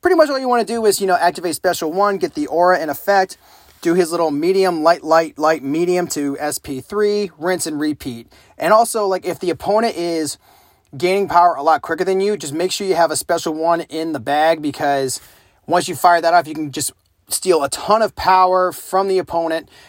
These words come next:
I just feel like his power control is very good. There's a nice little kinda, like, seesaw effect with it.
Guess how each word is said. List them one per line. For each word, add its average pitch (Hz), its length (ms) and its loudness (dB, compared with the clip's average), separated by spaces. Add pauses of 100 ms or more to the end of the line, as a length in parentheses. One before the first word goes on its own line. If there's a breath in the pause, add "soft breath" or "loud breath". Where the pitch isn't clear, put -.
(120)
I 156 80 -4
just 190 160 -6
feel 220 100 0
like 202 80 0
his 180 120 -4
power 185 320 4
control 175 380 -2
is 135 200 -6
very 190 420 2
good. 165 280 -2
There's 147 120 -4
a 147 40 -8
nice 165 240 0
little 165 100 -2
kinda, 160 220 -4
like, 143 160 -6
seesaw 175 560 0
effect 170 280 -2
with 170 160 -2
it. 180 140 -2